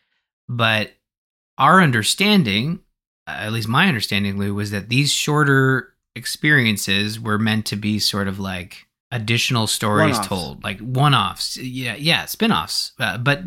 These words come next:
Speaker 1: like, not necessarily setting up, like, a season, like, a multi-season arc. Uh, although I would say, like, okay, give us two seasons, but wrap it up. Don't, I do not want ten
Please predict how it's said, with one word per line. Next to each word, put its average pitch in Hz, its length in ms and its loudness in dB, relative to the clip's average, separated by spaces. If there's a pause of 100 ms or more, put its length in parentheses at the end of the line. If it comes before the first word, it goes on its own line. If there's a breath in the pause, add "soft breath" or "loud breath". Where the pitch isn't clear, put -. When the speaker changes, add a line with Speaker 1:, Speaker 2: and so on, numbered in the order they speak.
(160)
Speaker 1:
like, 175 180 2
not 202 220 2
necessarily 202 440 4
setting 156 720 0
up, 147 180 0
like, 135 220 0
a 120 100 0
season, 135 1080 -2 (500)
like, 135 100 -4
a 139 60 2
multi-season 131 800 2
arc. 113 440 0 (920)
Uh, 120 280 2
although 151 300 4
I 143 140 4
would 139 160 2
say, 185 260 2
like, 120 480 0
okay, 127 500 0
give 135 300 -6
us 139 140 -2
two 139 120 0
seasons, 123 760 0 (340)
but 123 220 -2
wrap 110 320 -2
it 113 80 -2
up. - 340 -4 (320)
Don't, 123 380 2
I 127 100 0
do 110 180 -4
not 123 420 2
want 120 380 0 (140)
ten 123 600 0